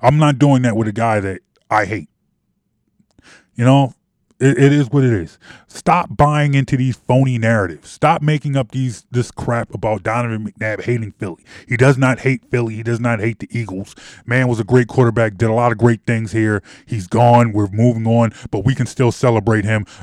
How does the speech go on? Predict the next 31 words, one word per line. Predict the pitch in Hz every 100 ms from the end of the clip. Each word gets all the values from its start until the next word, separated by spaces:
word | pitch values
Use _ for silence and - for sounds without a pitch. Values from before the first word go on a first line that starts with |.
| -
as | 117 -
part | - 123
of | 117
the | 104
rich | 101 120 -
history. | 127 - 87 -
Once | 120 139 -
again, | 127 110
we | 110
should | - 120
be |
celebrating | 113 143 131 123 131 117
five | - 131 135 139 - -
same | - - 123
way | 123
we | 120
celebrate | 131 - 123 113 123 117
Jaws, | 113 95 78 - - _ _ -
because | 104 107
five | - 113 117
was | 110
a | 101
whole | 110 120
lot | 123 120
better | 117 120 117
than | 120
Jaws. | 110 98 78 - - _ _ _ _
Randall | - 147 160 139
is | 120
the | 104
goat. | 95 - 117